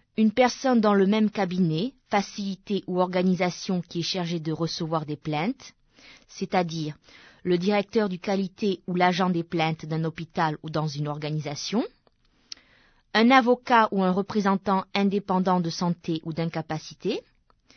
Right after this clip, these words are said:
et enfin le commissaire de santé et d'incapacité. Pour avoir plus d'informations et d'aide, ou si vous voulez organiser les séances d'enseignement et d'entraînement sur le code des droits,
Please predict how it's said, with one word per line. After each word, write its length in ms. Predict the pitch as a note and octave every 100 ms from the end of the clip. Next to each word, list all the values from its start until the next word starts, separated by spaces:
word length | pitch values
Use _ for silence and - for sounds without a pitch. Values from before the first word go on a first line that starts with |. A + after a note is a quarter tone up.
| - - -
et 120 | F#3
enfin 400 | F3 - G#3 -
le 140 | G#3
commissaire 520 | G3+ A#3 A3+ A3+ B3 G3+
de 100 | F#3+
santé 460 | G#3 G3 A#3+ - -
et 80 |
d'incapacité. 880 | G#3+ B3+ B3 A#3 G#3+ - G3 - F2+ - _ _ _ _ _ _ _ _ _ _ _
Pour 160 | - A#3
avoir 280 | B3 D4 E4
plus 240 | - D4
d'informations 760 | B3 A#3+ B3+ A#3 A3+ - - A#3+
et 120 | G3 F3
d'aide, 420 | E3+ E3+ A3+ D#4+ _ _ -
ou 60 | F#3+
si 200 | - D4
vous 140 | C#4
voulez 320 | B3+ C4+ B3
organiser 680 | - A3 A#3+ A#3+ A#3+ A3 B3
les 120 | G3+
séances 460 | F#3+ - A#3 G#3 F3
d'enseignement 680 | F#3 G#3 A#3+ G#3 G3+ G3 F#3+
et 60 | E3+
d'entraînement 720 | F3 F#3 G3 F#3+ F#3 F3+ F3+
sur 180 | -
le 100 | D#3
code 280 | D#3 G3+ G3+
des 140 | E3+ D#3+
droits, 360 | D3+ D#3+ D3+